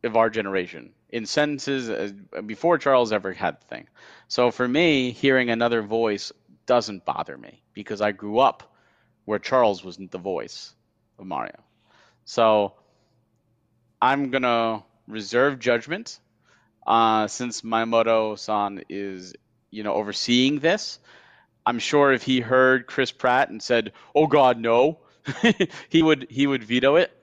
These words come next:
<clears throat> This is his, his baby. So if Miyamoto is like, "Yes, I'm okay with this. I like this. I'm happy with this,"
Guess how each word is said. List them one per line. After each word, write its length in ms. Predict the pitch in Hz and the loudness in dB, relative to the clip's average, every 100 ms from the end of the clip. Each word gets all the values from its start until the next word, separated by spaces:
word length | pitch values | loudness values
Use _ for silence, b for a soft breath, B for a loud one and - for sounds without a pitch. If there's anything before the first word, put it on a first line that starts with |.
| _ | _
<clears throat> 240 | - - - _ _ - | -8 -8 -10 _ _ -4
This 200 | 120 120 | -4 -4
is 120 | 113 | -4
his, 320 | 127 113 110 | -2 -2 -6
his 200 | 92 107 | -12 -6
baby. 440 | 98 113 127 170 - b b b b b | 0 0 0 -4 -8 b b b b b
So 260 | - 135 131 | -2 2 4
if 380 | 123 120 - _ 104 101 _ 110 | 4 0 -4 _ -20 -20 _ -6
Miyamoto 560 | 123 123 139 143 135 123 | -4 0 2 4 4 2
is 100 | 113 | 2
like, 260 | 117 107 | 0 0
"Yes, 520 | 107 123 131 - - - _ _ - | 0 0 0 -6 -16 -20 _ _ -4
I'm 220 | - 120 | -2 0
okay 300 | 113 110 120 | 0 0 0
with 160 | 123 120 | 0 -2
this. 200 | 127 117 | -4 0
I 100 | 104 | 0
like 280 | 104 113 - | 2 0 -2
this. 160 | 113 | -10
I'm 80 | 95 | -12
happy 460 | - - 120 - 147 | -8 -2 -2 -2 -6
with 160 | 160 | -6
this," 320 | - 196 - | -8 -10 -12